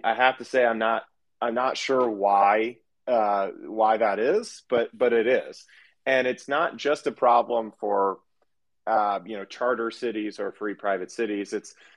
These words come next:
it, it, going back off your seasteading example, uh, there, there actually were seasteaders off the coast in international waters near Thailand, and <laughs> they, they were forced to flee before they were almost arrested by the Thai,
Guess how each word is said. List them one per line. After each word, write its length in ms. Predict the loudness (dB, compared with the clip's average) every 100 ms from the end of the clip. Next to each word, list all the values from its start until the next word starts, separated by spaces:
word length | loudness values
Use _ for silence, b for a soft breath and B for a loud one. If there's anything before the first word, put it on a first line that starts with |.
| _ -6
it, 200 | -6 -4
it, 200 | -6 -8 -4
going 280 | 0 2 4
back 280 | 6 6
off 200 | 4 2
your 260 | 0 -6 -6 -12
seasteading 680 | -6 -6 -4 -4 -4 -4
example, 560 | -10 -8 -6 -4 -4 -4 -2
uh, 180 | -2 0
there, 200 | -2 -2
there 140 | 0 0
actually 320 | 0 -2 -4
were 280 | -2 -4 -4
seasteaders 840 | -6 -8 -8 -6 -4 -4 -4 -8 _ _ 2
off 260 | 4 4
the 80 | 0
coast 420 | -2 0 0 -4
in 120 | -6 -4
international 600 | -2 -2 -4 -4 -4 -2
waters 600 | 0 0 0 -2 -6 -14 b b -8
near 220 | -4 -4
Thailand, 680 | 0 2 2 0 -4 -12 -16 _ _ _ _ _
and 560 | -2 2 2 0 -2 -2
<laughs> 0 |
they, 160 | -2 0 -2 B B _
they 140 | 2 4
were 140 | 2
forced 360 | 2 0 0 -4
to 100 | -8
flee 360 | -4 -2 0
before 360 | -2 -2 0 2
they 140 | 2
were 280 | 2 2 0
almost 360 | 0 0 -2 -2
arrested 500 | 0 -2 -4 -10 -4
by 160 | -4
the 100 | -4
Thai, 540 | -6 -2 0 0 -2